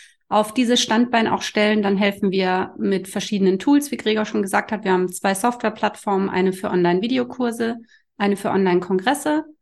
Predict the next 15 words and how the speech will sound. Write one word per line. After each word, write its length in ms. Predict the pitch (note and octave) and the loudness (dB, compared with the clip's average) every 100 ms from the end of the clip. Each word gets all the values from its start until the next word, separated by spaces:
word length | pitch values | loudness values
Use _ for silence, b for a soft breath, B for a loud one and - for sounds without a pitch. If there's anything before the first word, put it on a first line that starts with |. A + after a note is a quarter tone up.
| b b b _ - | b b b _ -4
Und 220 | A3 A3 | -2 2
wir, 340 | A3 G#3+ G#3 F#3+ | 4 4 2 2
ja, 320 | F#3+ G3 F#3 | 2 2 -2
wie 80 | - | 0
man 120 | G#3 | 2
so 80 | G3 | 2
schön 220 | F#3+ G3+ | 2 2
sagt, 220 | G3 G3 - | 4 2 0
coachen 440 | A3+ A3+ - G#3 | 2 2 2 0
aber 220 | F3+ F#3 | 2 0
die 80 | F#3 | 0
Leute 320 | F#3 F#3+ G#3 | 0 0 -2
auch 80 | - | -2
noch 160 | G#3 - | -2 -2
dadurch. 560 | F#3 A#3 C#4+ C#4+ - | -2 2 2 0 -4